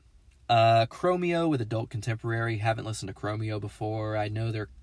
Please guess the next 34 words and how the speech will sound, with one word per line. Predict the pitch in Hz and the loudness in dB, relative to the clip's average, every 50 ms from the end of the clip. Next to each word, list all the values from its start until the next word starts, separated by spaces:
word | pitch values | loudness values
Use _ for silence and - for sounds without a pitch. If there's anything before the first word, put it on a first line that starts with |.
| _ - - | _ -20 -20
kind | - - - 135 147 147 147 | -12 -6 -2 -2 0 0 0
of | 143 135 139 | -2 0 0
in | 135 135 131 | 0 0 0
this | 127 123 - - - - - - - - - - - - - - - - - - - - - - - - - | 0 -2 -2 -4 -8 -10 -12 -12 -14 -18 -20 -20 -20 -20 -20 -20 -20 -20 -20 -20 -20 -20 -20 -20 -20 -14 -6
groovy | - 113 117 123 131 127 123 127 123 120 110 | -2 2 4 4 4 4 4 2 0 0 -2
throwback | - - 117 113 113 117 113 113 117 113 - - - - - - - | -4 -4 -2 -2 0 2 4 4 4 4 2 -2 -10 -16 -16 -14 -12
synth | - - - 143 156 147 - - | -8 -4 -2 -2 -2 -2 -4 -2
pop | - 151 151 - - - - - | 0 2 2 2 0 -4 -14 -8
kind | - 160 160 160 | -4 -2 -2 0
of | 156 151 | 0 -2
world, | 156 165 165 165 165 160 | -2 -2 0 0 0 -2
if, | 156 151 - - - - - - | -2 -4 -8 -14 -18 -18 -12 -4
uh, | - 131 135 135 135 131 | 0 2 2 2 2 0
if | 127 127 - | -2 -2 -2
I'm | 135 135 131 131 | -2 0 0 0
right. | 131 131 127 127 120 | 0 2 2 0 0
I, | 110 113 - - | -2 -4 -6 -10
I | 117 | -10
could | - - 113 117 | -6 -6 -6 -4
be | 123 110 | -4 -4
wrong, | 107 113 113 117 113 113 113 113 95 95 | -2 0 0 0 0 0 -2 -4 -6 -6
but, | 98 101 101 95 - - | -8 -8 -8 -8 -10 -8
um, | 98 95 95 92 95 95 92 90 - - - - - - - - - - - - - - | -8 -8 -8 -8 -8 -10 -12 -14 -18 -20 -20 -20 -20 -20 -20 -20 -20 -20 -20 -12 -6 -2
gonna | 202 185 | 0 2
be | 165 147 | 2 2
cool | - - 143 135 | 2 2 2 2
to | 127 | 2
check | - - 127 113 113 - | 2 2 2 2 2 4
out. | 113 110 110 110 113 113 110 - - - | 4 4 6 6 4 4 2 -2 -6 -8
Uh, | 113 104 98 85 | -6 -6 -6 -4
Granddaddy | - 117 123 131 131 127 120 127 123 123 123 123 113 | -2 2 2 4 4 4 4 4 4 4 4 2 -2
with | 104 - | -4 -6
Blue | - 95 104 101 98 | -8 -6 -4 -4 -4
Wave. | 101 104 107 110 113 113 113 110 110 104 104 | -4 -4 -4 -2 -2 -2 -2 -2 -4 -6 -8